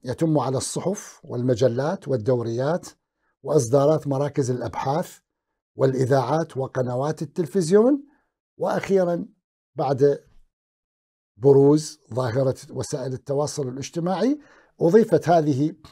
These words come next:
الوسائل أيضا لتصبح من المصادر الرئيسة لجمع المعلومات والتقاط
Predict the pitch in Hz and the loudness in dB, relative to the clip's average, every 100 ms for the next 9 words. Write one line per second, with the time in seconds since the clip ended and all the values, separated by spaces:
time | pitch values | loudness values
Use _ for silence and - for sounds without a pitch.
0 | - 143 135 131 165 143 135 160 165 220 | -8 -4 -2 -2 -2 -2 0 0 0 0
1 | 254 _ _ _ _ - 147 196 190 156 | -2 _ _ _ _ -4 0 0 2 -2
2 | 143 151 147 135 131 127 127 170 214 208 | 0 2 2 2 2 0 -2 2 2 4
3 | 220 214 196 196 185 147 170 165 - - | 4 4 4 2 2 2 2 2 -2 -20
4 | _ _ - 120 113 170 190 180 190 190 | _ _ -8 -2 2 2 4 2 4 4
5 | 185 185 185 185 185 185 185 180 - - | 2 2 2 2 0 -2 -4 -8 -16 -16
6 | 120 135 151 147 139 - 120 - 131 143 | -8 -4 -4 -6 -8 -10 -12 -10 -12 -10
7 | 143 | -12